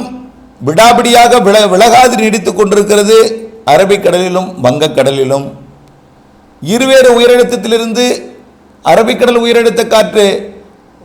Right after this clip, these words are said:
வடமேற்கு திசை காற்றாக தமிழ்நாட்டில் நுழைய போகிறது. தற்பொழுது மேற்கு காற்றாக நுழைந்து கொண்டிருக்கிறது. வங்கக்கடல் உயரழுத்தத்திலிருந்து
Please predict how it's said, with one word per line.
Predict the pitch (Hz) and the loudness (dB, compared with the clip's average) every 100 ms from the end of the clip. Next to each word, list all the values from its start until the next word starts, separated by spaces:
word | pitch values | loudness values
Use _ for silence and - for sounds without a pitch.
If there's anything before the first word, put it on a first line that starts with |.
| 95 | -2
வடமேற்கு | 131 185 233 247 240 247 208 | 2 4 2 0 0 -4 -6
திசை | 220 226 220 | -4 -4 0
காற்றாக | 208 175 196 190 180 165 - - - _ _ _ _ 117 | 0 2 2 2 2 2 -2 -12 -20 _ _ _ _ -4
தமிழ்நாட்டில் | 123 151 151 - 127 | -2 0 0 -2 -2
நுழைய | 131 131 131 127 | -2 0 0 -2
போகிறது. | 123 127 123 131 127 - - - _ _ _ _ _ _ - | 0 -2 0 -2 -4 -12 -20 -20 _ _ _ _ _ _ -4
தற்பொழுது | 127 - 185 180 156 | -4 -2 -2 -2 -2
மேற்கு | 147 165 - - | -4 -4 -4 0
காற்றாக | 147 131 131 147 | 0 0 -2 -2
நுழைந்து | 135 139 139 | -4 -6 -6
கொண்டிருக்கிறது. | 131 131 127 123 120 120 120 - - - _ _ _ _ _ _ _ _ _ _ 131 | -6 -6 -6 -6 -4 -2 -4 -6 -16 -20 _ _ _ _ _ _ _ _ _ _ -2
வங்கக்கடல் | 196 240 - 240 233 | 0 0 0 0 0
உயரழுத்தத்திலிருந்து | 233 233 202 196 208 208 202 190 | 0 0 -2 -8 -4 -2 0 -2